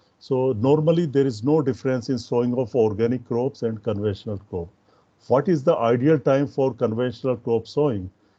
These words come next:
is the same for organic crops. So not much work has been done on this sowing time. The data is not available.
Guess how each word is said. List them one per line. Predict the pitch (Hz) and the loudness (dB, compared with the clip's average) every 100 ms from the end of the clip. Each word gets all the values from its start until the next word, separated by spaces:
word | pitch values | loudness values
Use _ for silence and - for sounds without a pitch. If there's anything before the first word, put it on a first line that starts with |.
| _ | _
is | 117 107 | -6 0
the | 131 | -2
same | - 147 156 | 2 2 2
for | - 127 127 | 2 0 2
organic | 120 98 104 101 101 | 0 0 -2 -2 -8
crops. | 92 90 - | -10 -10 -14
So | - 123 | -10 -8
not | 101 147 147 | -2 -2 -2
much | 139 120 - - _ _ _ _ 101 | -4 -4 -8 -20 _ _ _ _ 0
work | 123 139 | 2 2
has | 131 120 | 2 0
been | 104 113 | 0 -4
done | 101 110 107 | -2 -4 -4
on | 107 104 | -4 -4
this | 104 101 | -6 -8
sowing | - 104 104 | -6 -6 -6
time. | 110 113 147 127 | -4 -6 -6 -8
The | 107 98 | -6 -2
data | 117 123 131 | 0 2 2
is | 120 104 | 2 -2
not | 110 110 | -4 -4
available. | 107 92 87 - | -6 -6 -8 -10